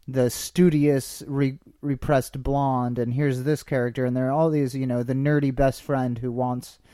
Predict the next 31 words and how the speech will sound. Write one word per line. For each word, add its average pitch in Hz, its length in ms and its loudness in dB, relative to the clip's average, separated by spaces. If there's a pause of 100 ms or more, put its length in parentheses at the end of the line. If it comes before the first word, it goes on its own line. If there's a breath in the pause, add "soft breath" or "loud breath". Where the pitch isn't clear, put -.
(300 soft breath)
a 123 120 0
relationship 127 680 -2
with 120 140 -4
her, 117 220 -2
like, 113 200 -2
all 151 120 4
these 147 300 0 (500 loud breath)
different, 151 560 2
like, 123 360 -4 (500 soft breath)
I 196 100 2
don't 180 140 6
know, 143 140 2
just 143 360 -2
kinda 147 400 2
paint 156 280 2
by 135 160 0
numbers, 127 600 -2
cookie 131 320 -4
cutter 123 380 -2
movie. 123 640 -2 (420 soft breath)
Um, 131 500 0
but 143 400 0
within 262 540 2
that, 190 360 -4
there 156 200 0
was 139 180 -2 (160)
almost 208 680 4
an 139 120 -4
amazing 147 760 -4
movie 123 460 -6
about, 123 640 -2